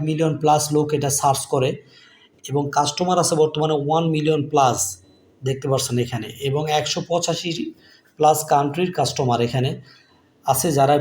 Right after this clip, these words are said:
ভিডিও এখান থেকে কিনে নেয়। Then এখানে ওনারা পেইড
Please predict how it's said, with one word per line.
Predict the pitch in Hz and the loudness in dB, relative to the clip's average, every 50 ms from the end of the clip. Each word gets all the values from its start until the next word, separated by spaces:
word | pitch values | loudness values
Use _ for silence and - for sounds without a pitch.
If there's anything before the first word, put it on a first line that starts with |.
| 127 143 | 2 2
ভিডিও | 156 156 160 175 175 160 | 0 2 2 4 6 6
এখান | - 143 151 147 147 | 4 4 0 0 -2
থেকে | 156 147 208 247 262 254 - _ _ _ _ _ _ _ - _ _ _ _ _ _ _ _ - | -2 -2 -2 -2 -4 -6 -14 _ _ _ _ _ _ _ -20 _ _ _ _ _ _ _ _ -2
কিনে | - 190 180 170 143 123 | 2 2 4 4 4 2
নেয়। | 107 98 90 - - - - - - - - 131 127 | 2 0 -2 -6 -12 -16 -18 -20 -20 -14 -8 0 2
Then | 160 160 160 160 160 | 4 4 4 4 2
এখানে | 160 180 175 180 170 | 0 0 -2 0 0
ওনারা | 160 165 165 160 160 - | 2 2 2 2 2 2
পেইড | 165 165 165 | 2 0 0